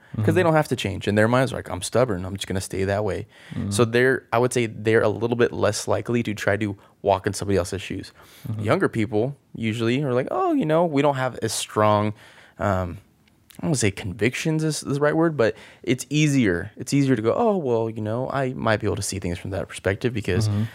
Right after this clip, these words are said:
Speaker 1: I do have a friend that does this.'" And, like, in my
Speaker 2: Yeah.
Speaker 1: own walk of life, I ha-, I'm in my profession, but I also have friends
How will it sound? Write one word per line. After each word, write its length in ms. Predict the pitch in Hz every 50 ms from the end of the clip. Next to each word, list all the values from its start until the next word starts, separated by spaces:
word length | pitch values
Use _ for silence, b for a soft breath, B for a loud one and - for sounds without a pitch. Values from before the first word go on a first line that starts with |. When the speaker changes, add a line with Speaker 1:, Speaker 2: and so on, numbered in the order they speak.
| B B B B
Speaker 1:
I 120 | - - 107
do 160 | 95 123 160
have 100 | 156 110
a 80 | 95
friend 240 | 92 - 98 95 90 92
that 100 | 85 -
does 200 | - - - -
this.'" 260 | - - - - - -
And, 60 | 90 90
like, 200 | 87 - - - -
in 80 | - 101
my 100 | 107 117
Speaker 2:
Yeah. 60 | 127
Speaker 1:
own 360 | 135 139 131 113 117 143 160 - _ _ _ -
walk 200 | 95 98 98 101
of 60 | 95
life, 200 | 98 104 107 -
I 160 | - 95 98
ha-, 140 | 101 110 92 -
I'm 120 | 113 120
in 140 | 117 113 110
my 140 | 107 110 104
profession, 640 | - 117 104 - - 101 104 104 - 123 143 160 160 B B B B B B B B B B -
but 100 | - 107
I 80 | 104 107
also 220 | 101 107 - 104
have 120 | 101 95 -
friends 540 | - - 87 92 95 104 113 110 - -